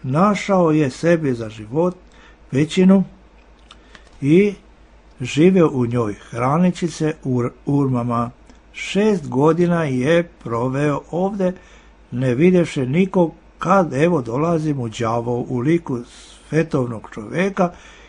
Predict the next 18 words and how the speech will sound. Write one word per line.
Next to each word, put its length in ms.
i 140
poče 400
da 220
ga 220
razgleda 1300
od 160
glave 440
do 180
pete. 760
Monah 440
ga 160
upita: 480
"Šta 400
me 140
tako 400
gledaš?" 560
On 220
reče: 340